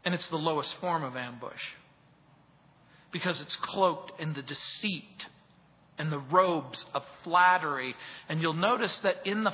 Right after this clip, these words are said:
flattery, everything that the, s-, that the text says is true. Is Jesus the master? That's true.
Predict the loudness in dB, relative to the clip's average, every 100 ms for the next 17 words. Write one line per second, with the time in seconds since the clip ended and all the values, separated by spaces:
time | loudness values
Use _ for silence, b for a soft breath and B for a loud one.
0 | 2 4 4 4 0 -4 -6 -16 -20 _
1 | _ _ _ _ _ _ -2 -2 -2 -4
2 | -4 -4 -6 -6 -8 -14 _ _ -6 -6
3 | -2 0 0 -2 -4 -4 -8 -6 -6 -6
4 | -12 -20 -20 _ _ _ _ _ _ _
5 | _ _ _ _ _ _ 4 4 4 -2
6 | 0 0 0 -2 -6 -2 2 4 6 4
7 | 0 -6 -10 -10 -20 -20 -20 _ _ _
8 | _ _ _ _ _ _ _ _ _ _
9 | _ _ -6 -4 0 0 0